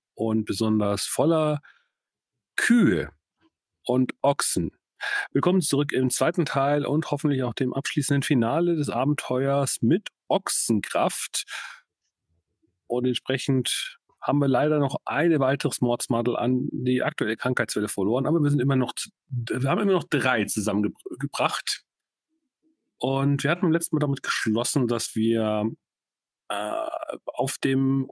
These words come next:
örtlichen Volksfest mit den verschiedenen Leuten, die alle maximal unsympathisch sind, ähm, geredet hatten und danach beschlossen haben, wir suchen Leute,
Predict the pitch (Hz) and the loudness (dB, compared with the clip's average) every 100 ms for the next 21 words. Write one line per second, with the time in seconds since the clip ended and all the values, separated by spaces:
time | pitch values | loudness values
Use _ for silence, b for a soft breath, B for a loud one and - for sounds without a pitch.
0 | - 131 196 196 - 175 151 - 143 214 | -6 -2 0 0 0 0 0 0 0 0
1 | - - 226 233 233 - - - - B | -2 -2 0 0 0 -2 -4 -6 -8 B
2 | B B B - 131 131 123 123 120 - | B B B -2 -2 2 2 2 0 -6
3 | _ _ _ _ - 131 202 196 160 127 | _ _ _ _ -4 0 2 4 4 4
4 | 151 170 185 175 143 196 202 185 170 131 | 2 2 2 2 2 2 0 0 0 2
5 | 147 143 139 143 - 180 226 233 - _ | 2 2 0 -2 -2 0 2 0 -4 _
6 | _ _ _ _ _ - 151 147 143 147 | _ _ _ _ _ -2 0 2 2 2
7 | 143 147 175 - 156 165 160 160 131 139 | 4 6 4 4 2 4 4 4 4 4
8 | 135 131 - 127 - 117 120 120 B B | 4 2 2 2 4 4 4 2 B B
9 | B - 190 190 302 202 143 175 196 185 | B 0 4 6 6 6 6 4 4 6
10 | 175 | 4